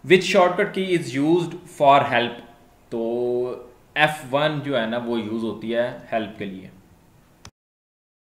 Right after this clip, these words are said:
एच टी एम एल is a website language।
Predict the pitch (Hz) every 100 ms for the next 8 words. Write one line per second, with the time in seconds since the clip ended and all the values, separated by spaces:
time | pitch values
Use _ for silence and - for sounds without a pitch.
0 | _ _ _ _ _ - 151 160 - 170
1 | 156 151 151 156 135 135 156 123 101 104
2 | - 143 - - - - - 117 127 127
3 | 110 101 98 98 98